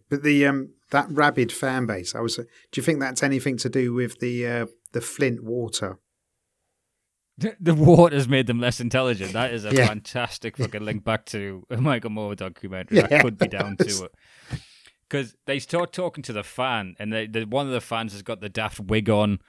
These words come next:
Speaker 2: when
Speaker 1: Buddy
Speaker 2: he's being
Speaker 1: Franz.
Speaker 2: interviewed. Yeah, Buddy Franz. And then you talk to the cops, and they're talking about, "Yeah, this guy over here, I don't think it was Buddy Franz, but a different one.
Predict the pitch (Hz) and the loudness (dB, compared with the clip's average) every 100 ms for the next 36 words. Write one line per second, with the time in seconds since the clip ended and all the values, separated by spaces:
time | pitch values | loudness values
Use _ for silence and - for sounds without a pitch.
0 | _ _ _ - _ - _ _ 131 123 | _ _ _ -18 _ -20 _ _ 2 4
1 | 120 127 127 113 110 117 110 95 104 107 | 6 6 6 6 4 2 0 -2 -4 -4
2 | 95 - - _ _ _ _ _ _ 110 | -6 -14 -20 _ _ _ _ _ _ -6
3 | 104 98 110 107 101 110 107 101 101 95 | -6 -4 -4 -4 -8 -8 -6 -6 -8 -12
4 | - - 113 117 113 107 110 107 - 120 | -14 -10 -6 -4 -6 -8 -10 -8 -4 -4
5 | - 101 104 - 98 - - - - 101 | -4 -8 -8 -6 -6 -6 -16 -16 -12 -10
6 | 98 117 104 98 98 107 104 101 120 - | -8 -8 -6 -8 -6 -6 -4 -4 -6 -4
7 | 110 107 107 101 95 107 98 110 104 101 | -4 -2 -4 -6 -4 -4 -4 -6 -6 -8
8 | - 101 101 - 104 107 95 92 90 110 | -8 -6 -6 -4 -2 -2 -4 -8 -4 -4
9 | - 107 104 98 101 | -2 -4 -4 -8 -8